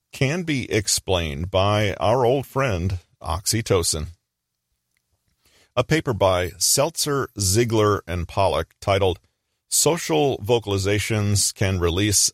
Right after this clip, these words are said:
Oxytocin in Humans," explains just how important it is for our species to communicate vocally. That's what our voices evolved to do, after all. Seltzer et al. already knew that physical touch could stimulate oxytocin's release.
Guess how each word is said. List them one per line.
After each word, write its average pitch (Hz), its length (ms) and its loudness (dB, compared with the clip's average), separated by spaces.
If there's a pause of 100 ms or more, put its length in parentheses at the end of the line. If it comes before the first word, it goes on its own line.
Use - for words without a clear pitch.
Oxytocin 98 880 -2
in 80 180 -6
Humans," 127 460 -2 (560)
explains 131 720 -2 (240)
just - 300 -4
how 185 180 0
important 127 440 0
it 107 40 2
is 92 260 0
for 92 200 -2
our 110 180 2
species 90 760 -2
to 107 120 0
communicate 87 720 -2 (180)
vocally. 104 540 -2 (800)
That's - 560 -2
what 120 280 0
our 101 120 2
voices 104 480 0
evolved 101 440 2
to 80 60 -10
do, 120 320 -4
after 78 280 0
all. 107 180 0 (1080)
Seltzer 113 540 0
et 107 120 -2
al. 101 320 2
already 117 280 2
knew 104 500 -2
that 87 240 -2
physical 107 460 -2
touch - 600 -4
could 101 260 0
stimulate 95 560 0
oxytocin's 85 840 -2
release. - 460 -2